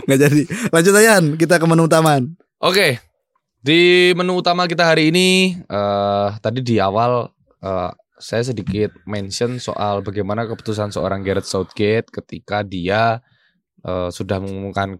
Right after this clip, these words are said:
Speaker 2: skuad yang bakal, yang bakal berangkat ke Piala Dunia.
Speaker 1: Oke.
Speaker 2: Tapi kemudian tidak ada nama Ivan Toney di sana. Sedangkan di pertandingan terakhir sebelum rehat Piala Dunia,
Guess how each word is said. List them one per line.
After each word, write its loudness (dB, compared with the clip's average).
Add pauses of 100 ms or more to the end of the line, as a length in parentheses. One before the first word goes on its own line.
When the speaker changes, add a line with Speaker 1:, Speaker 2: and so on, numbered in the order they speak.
(120)
Speaker 2:
skuad -6
yang -4
bakal, -4 (280)
yang -4
bakal -2
berangkat -4
ke -6
Piala -4
Dunia. -2 (300)
Speaker 1:
Oke. 2
Speaker 2:
Tapi -4
kemudian 0
tidak 0
ada 0
nama -2
Ivan -4
Toney 0
di -2
sana. -6 (560)
Sedangkan -2
di 2
pertandingan 0
terakhir 4
sebelum 2
rehat 2 (120)
Piala 2
Dunia, 4